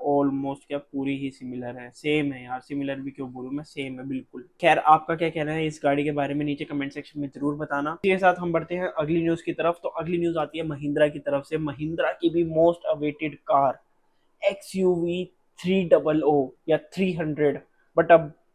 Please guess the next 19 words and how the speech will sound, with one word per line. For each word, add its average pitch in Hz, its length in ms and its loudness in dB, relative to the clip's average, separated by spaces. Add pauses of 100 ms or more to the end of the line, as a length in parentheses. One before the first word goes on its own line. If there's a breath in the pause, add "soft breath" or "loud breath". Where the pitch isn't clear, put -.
(140)
जो 170 240 6
भी 180 120 4
कहो, 175 420 2
नाम 170 440 4
इसका 170 240 -2
change 160 380 -2
हो 147 120 0
गया, 156 280 -2
एक्सयूवी 156 520 4 (100)
थ्री 151 180 2 (180)
एक्सओ। 139 580 -2 (240)
ऐसा 175 260 2
सा 202 120 -2
नाम 180 280 0
इसका 185 220 -2
रखा 160 280 0
है, 160 60 4
मतलब 175 260 -2
एक 190 140 -2